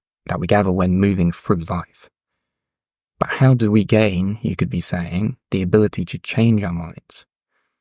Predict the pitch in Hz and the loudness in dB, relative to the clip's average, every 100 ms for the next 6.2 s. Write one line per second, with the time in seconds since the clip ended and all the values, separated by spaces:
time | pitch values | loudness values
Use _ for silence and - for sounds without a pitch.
0 | _ _ _ - 117 117 107 98 90 87 | _ _ _ 4 4 4 -2 -2 -4 4
1 | 160 123 - 104 92 - - 131 101 95 | 4 4 0 -6 -8 -6 0 2 2 0
2 | 147 _ _ _ _ _ _ _ _ _ | -2 _ _ _ _ _ _ _ _ _
3 | _ - 110 - 127 160 143 - _ _ | _ -6 -2 0 2 2 0 -4 _ _
4 | _ _ 113 101 - 135 - - - 87 | _ _ 0 2 -2 -2 -8 -6 -6 -6
5 | - _ _ _ _ - 98 101 101 98 | -10 _ _ _ _ -4 0 2 2 -2
6 | - | -6